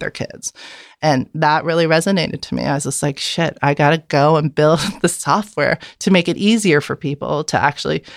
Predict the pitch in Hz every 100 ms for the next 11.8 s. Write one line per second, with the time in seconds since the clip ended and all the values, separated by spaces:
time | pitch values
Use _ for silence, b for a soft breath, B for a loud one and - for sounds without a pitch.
0 | B - 170 165 160 165 160 - 160 214
1 | - - 156 151 156 147 139 - - 151
2 | 160 165 151 - - - 151 240 254 160
3 | 143 - 175 175 165 156 156 151 175 196
4 | 190 151 143 - - - 214 311 B B
5 | B 151 165 - 143 - - 139 131 -
6 | - 147 143 156 - _ 151 143 160 196
7 | - 156 135 135 131 - 180 180 - -
8 | - 170 151 B B 170 196 170 262 226
9 | 156 165 220 - 170 147 151 156 151 151
10 | - 156 B B - 208 254 233 202 -
11 | 147 143 135 147 151 139 135